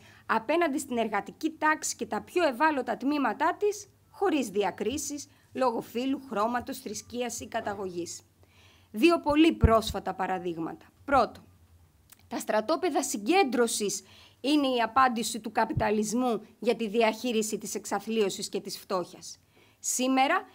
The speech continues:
οι δομές προσφύγων στο Κουτσόχερο και αλλού χρησιμοποιούνται για τη δίθεν προστασία των πλημμυροπαθών της Θεσσαλίας. Οι ξεριζωμένοι που ζούσαν εκεί μεταφέρονται και στηβάζονται σε άλλες, ήδη επιβαρημένες και στα όρια της χωρητικότητάς τους, δομές.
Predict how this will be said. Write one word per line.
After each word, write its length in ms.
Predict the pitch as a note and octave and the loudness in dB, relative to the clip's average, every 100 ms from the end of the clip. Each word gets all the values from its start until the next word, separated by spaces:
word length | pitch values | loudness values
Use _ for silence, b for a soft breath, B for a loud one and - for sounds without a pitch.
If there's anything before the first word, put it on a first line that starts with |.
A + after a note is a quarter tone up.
| B B | B B
οι 120 | - | -6
δομές 360 | A3+ A3 C4 E4 | 0 2 2 0
προσφύγων 500 | - C#4+ - D4 D4 | -2 -6 0 2 2
στο 180 | - A3+ | 0 -4
Κουτσόχερο 640 | A3 G3+ C4+ C#4 C#4+ A#3 | -6 -2 -2 0 -2 -2
και 220 | G#3+ A3 | -2 0
αλλού 400 | G3 F3+ F#3+ C#4 B B B | 2 2 2 0 B B B
χρησιμοποιούνται 720 | - B3 - B3 A#3 C4+ D#4+ | -2 0 0 -2 -2 -2 0
για 160 | D4+ D4 | 0 -2
τη 140 | A3+ | -4
δίθεν 320 | A3 E4+ E4+ | -2 0 0
προστασία 580 | C4+ B3 A#3 A3 D#4 D#4+ | 0 -2 -4 -2 -2 -2
των 140 | D#4+ A#3 | -2 -2
πλημμυροπαθών 760 | B3 A#3 A3 G#3+ G3+ - D#4 | 0 2 0 0 -2 0 0
της 140 | D#4 - | 0 -6
Θεσσαλίας. 800 | B3 - A3+ A#3 F3 - - - b b b b b | -4 2 4 4 2 -2 -12 -16 b b b b b
Οι 100 | G#3+ | -8
ξεριζωμένοι 680 | - A#3+ A3 G#3 A3 B3 C4 | -4 0 0 0 0 2 2
που 140 | A3+ G3+ | 0 -4
ζούσαν 380 | A3 - G3+ | -6 -4 -2
εκεί 420 | E3+ - C4 F#4 B B B | -4 -4 0 0 B B B
μεταφέρονται 640 | A#3 A#3 A3+ D4 C#4+ A#3+ | -2 0 2 4 2 2
και 140 | A3+ C4 | -4 -4
στηβάζονται 640 | - G#3 A#3+ A#3 G#3+ A3+ | -6 2 2 2 0 -2
σε 220 | - F#3 | -4 -4
άλλες, 500 | F3+ G3+ D#4+ A#4 - - | 0 2 0 -2 -8 -2
ήδη 260 | - A3 | 0 0
επιβαρημένες 680 | A3+ G#3+ G3+ G3 G3 C4+ D4 | -2 -2 -2 -2 -2 -2 -4
και 100 | A#3+ | -8
στα 240 | A3 A3 | -4 0
όρια 160 | A#3 A3+ | 2 0
της 140 | F#3+ | -6
χωρητικότητάς 880 | - G3 F#3+ G3 A#3+ G#3+ E3+ A3+ C4+ | -8 -8 -8 -10 -10 -10 -6 -6 -6
τους, 220 | - C4+ - | -10 -16 -16
δομές. 580 | G3+ G#3 G3 E3+ D#3+ - | -10 -6 -4 -4 -8 -16